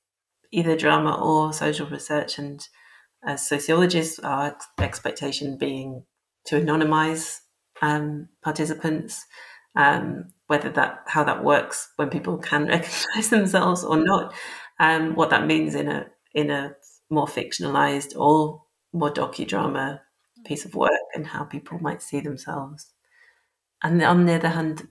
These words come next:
but related, questions of power. So, um, when we think about, when we fill in our ethics <laughs> forms and we think about whether this might do any harm to people, and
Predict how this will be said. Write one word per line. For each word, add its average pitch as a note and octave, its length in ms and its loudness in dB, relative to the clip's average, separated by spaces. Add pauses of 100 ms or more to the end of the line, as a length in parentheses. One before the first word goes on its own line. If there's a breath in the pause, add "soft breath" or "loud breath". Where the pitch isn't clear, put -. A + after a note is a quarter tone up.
(580)
but D3+ 140 0
related, D3 440 0
questions D3 400 -2
of - 100 -12
power. C#3+ 520 0
So, D3 460 0 (640 loud breath)
um, D3 500 -2 (600)
when D#3 180 2
we D3+ 80 2
think D3+ 320 -2
about, - 460 0 (420)
when D3 180 0
we D3+ 120 4
fill D3+ 220 2
in D#3 160 4
our D#3 320 -2
ethics - 400 -2
<laughs> - 80 -6
forms A3 460 6
and D#3 120 6
we D#3 100 6
think D#3+ 260 2
about D#3 280 4
whether D#3 180 6
this D3 200 4
might D3+ 240 2
do D3 180 4
any D3 140 4
harm E3 540 4
to E3 100 -4
people, E3 460 0
and - 320 -2